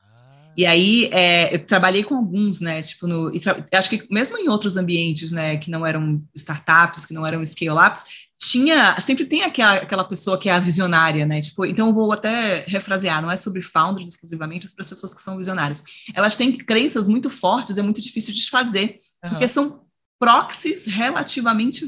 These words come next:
Speaker 2: válidas de comportamento. Tipo,
Speaker 1: Sim.
Speaker 2: você ter gente que fala assim, "Ah, eu só quero entrevistar gente de, de qual faculdade veio?"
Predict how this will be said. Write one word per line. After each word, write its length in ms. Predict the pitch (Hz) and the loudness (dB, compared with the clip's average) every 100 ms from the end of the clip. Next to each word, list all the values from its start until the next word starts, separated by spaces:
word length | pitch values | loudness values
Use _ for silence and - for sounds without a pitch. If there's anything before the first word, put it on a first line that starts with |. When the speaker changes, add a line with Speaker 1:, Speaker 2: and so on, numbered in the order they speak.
| 202 | -2
Speaker 2:
válidas 680 | 208 - 285 180 160 - - _ _ | 0 2 0 -2 -6 -8 -12 _ _
de 200 | 156 175 | -6 -4
comportamento. 800 | - 196 185 180 175 160 151 151 | -2 -4 -4 -4 -2 0 0 -2
Tipo, 240 | 151 - 185 | -8 -8 -6
Speaker 1:
Sim. 80 | |
Speaker 2:
você 100 | 226 | -4
ter 320 | 214 247 285 202 | 0 2 2 0
gente 240 | 240 262 | 0 0
que 60 | - | 0
fala 140 | 262 | 0
assim, 180 | 269 277 | 2 4
"Ah, 200 | 254 208 - - | 4 2 -8 -10
eu 120 | 185 | -4
só 180 | 214 277 | 0 0
quero 340 | 269 240 220 285 | 0 0 0 0
entrevistar 600 | 359 359 311 - 226 240 | -2 -4 -2 2 4 4
gente 360 | 214 220 - | 2 2 0
de, 140 | 208 - | -6 -6
de 220 | 240 - | -4 0
qual 160 | 277 | 0
faculdade 500 | - 392 302 226 202 | 0 -2 0 2 2
veio?" 480 | 190 170 151 143 151 | 0 2 2 0 -2